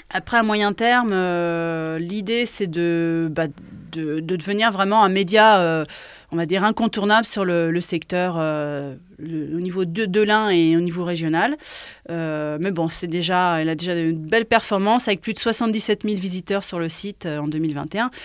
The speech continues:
Donc, euh, voilà, une grande marge de progression encore à venir.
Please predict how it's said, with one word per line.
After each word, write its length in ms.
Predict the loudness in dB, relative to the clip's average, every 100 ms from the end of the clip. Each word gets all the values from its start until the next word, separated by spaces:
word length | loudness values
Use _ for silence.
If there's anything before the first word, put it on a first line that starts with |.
| -18 -18 -10
Donc, 240 | -10 -8
euh, 320 | -8 -8 -8 -12 -8
voilà, 260 | -8 -8 -12 _ -20 -20 -20 -8
une 120 | -6
grande 320 | -2 0 0
marge 240 | 0 0
de 60 | -4
progression 520 | -4 -2 0 0 0
encore 220 | 0 -2
à 60 | -4
venir. 340 | -2 -4 -6